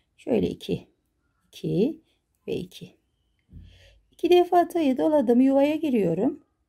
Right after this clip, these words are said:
İki, iki ve iki. Üç, dört, beş ve altı. Bir,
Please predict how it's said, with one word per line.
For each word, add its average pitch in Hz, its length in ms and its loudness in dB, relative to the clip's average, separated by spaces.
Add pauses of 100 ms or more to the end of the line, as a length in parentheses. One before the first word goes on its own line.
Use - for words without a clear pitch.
(140)
İki, 254 440 -6 (720)
iki 214 640 -2 (220)
ve 220 60 -10
iki. - 420 -14 (1600)
Üç, - 560 -10 (1600)
dört, 190 640 -4 (2500)
beş 220 600 -2 (1800)
ve 180 460 0 (480)
altı. - 440 -16 (1500)
Bir, 185 340 -6